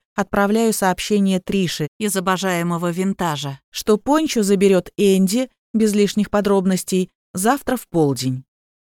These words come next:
«Отлично», пишет в ответ она, «я буду ждать».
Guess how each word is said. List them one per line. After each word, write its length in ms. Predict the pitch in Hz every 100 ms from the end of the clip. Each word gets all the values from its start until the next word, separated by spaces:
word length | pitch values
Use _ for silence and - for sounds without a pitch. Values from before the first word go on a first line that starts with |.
| _ _ -
«Отлично», 560 | 311 269 262 - 233
пишет 340 | 226 214 214 185
в 40 |
ответ 300 | 190 202 180
она, 360 | 185 185 180 - _ -
«я 220 | 214 240
буду 220 | 226 214
ждать». 420 | 170 135 127 -